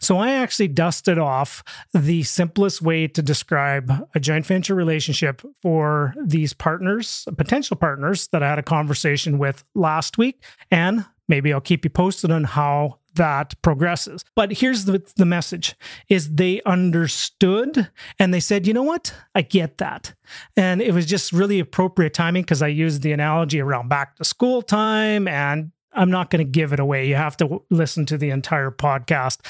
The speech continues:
and especially right to the very end, I have a very special message there for you guys as well. But what I did on this one,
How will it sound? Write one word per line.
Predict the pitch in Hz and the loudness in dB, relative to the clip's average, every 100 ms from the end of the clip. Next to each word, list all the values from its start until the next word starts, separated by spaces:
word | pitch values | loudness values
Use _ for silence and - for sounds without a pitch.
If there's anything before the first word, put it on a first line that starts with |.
| - - | -18 -2
and | 165 | 0
especially | 143 - 185 - 180 | 0 0 0 2 0
right | 147 151 160 156 | 2 0 -2 0
to | 165 | 0
the | |
very | 147 147 147 | 2 0 0
end, | 139 | -2
I | 139 | -2
have | 135 | -2
a | |
very | 135 147 | 0 0
special | 139 - 151 - 139 | 0 -2 -4 -2 -2
message | 143 131 160 135 - - - - | -2 -2 -4 -6 -8 -16 -10 -2
there | 160 147 | 0 0
for | - 156 | -2 -2
you | 143 143 139 | 0 -2 -2
guys | 139 131 127 | -2 -4 -4
as | 139 | -4
well. | 135 151 123 - _ | -2 -2 -4 -10 _
But | - | 2
what | 160 196 | 2 2
I | 214 | 0
did | 170 190 202 190 - | 0 2 2 -2 -2
on | 190 170 | 0 2
this | 160 165 - | 2 0 -2
one, | 147 131 151 | -4 -4 -8